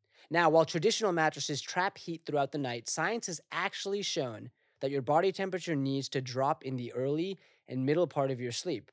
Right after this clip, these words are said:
and rise in the morning so that you can fall asleep fast and get more deep sleep. The Pod Cover by eight Sleep fits on any bed like a fitted sheet. The Pod Cover will improve your sleep by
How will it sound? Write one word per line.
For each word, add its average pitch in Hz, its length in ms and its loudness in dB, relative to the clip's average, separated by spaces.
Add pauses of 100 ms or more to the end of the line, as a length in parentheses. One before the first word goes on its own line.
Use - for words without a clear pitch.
(140)
and 135 180 -2
rise 180 260 4
in 170 80 2
the 143 60 2
morning 131 380 0
so 135 100 -4
that 120 100 -4
you 156 120 -8
can 190 120 -4
fall 170 220 2
asleep 160 280 -2
fast 135 420 0 (240)
and 135 100 -4
get 139 140 2
more 131 380 2 (260)
deep 123 280 -8 (100)
sleep. - 440 -6 (480)
The 147 80 2
Pod 180 340 4
Cover 175 260 4
by 135 220 4
eight 147 200 0
Sleep 113 280 -4
fits 156 300 -2
on 135 280 -4 (100)
any 190 260 0
bed 143 360 0
like 117 200 -6
a 120 100 -2
fitted 120 320 -4
sheet. - 280 -6 (520)
The 123 100 -4
Pod 202 280 6
Cover 165 240 4
will 147 160 4
improve 139 380 0
your 131 100 -2
sleep 147 320 -4
by 123 160 0